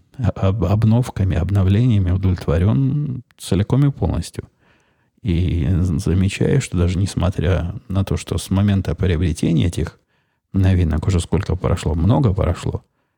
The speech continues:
я постоянно таскаю их в тир, предпочитаю стрелять именно из них, а это редкость.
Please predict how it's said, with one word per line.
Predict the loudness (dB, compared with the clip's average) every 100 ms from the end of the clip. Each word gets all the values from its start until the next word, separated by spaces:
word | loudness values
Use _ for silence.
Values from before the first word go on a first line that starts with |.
| -10
я | -4 0 0 0
постоянно | -2 -4 -2 0 0 2 2 2 0 0 -4 -6 -8 -6
таскаю | -4 -2 0 0 0
их | -2 -4
в |
тир, | -2 -4
предпочитаю | -2 -4 -4 -6 -2 0 0
стрелять | -2 0 2 0 0
именно | -2 0 0
из | 0 0
них, | 0 0 -2 -8 _ _ _
а | -4 -2 0 0
это | 2 2
редкость. | 2 -2 -10 -14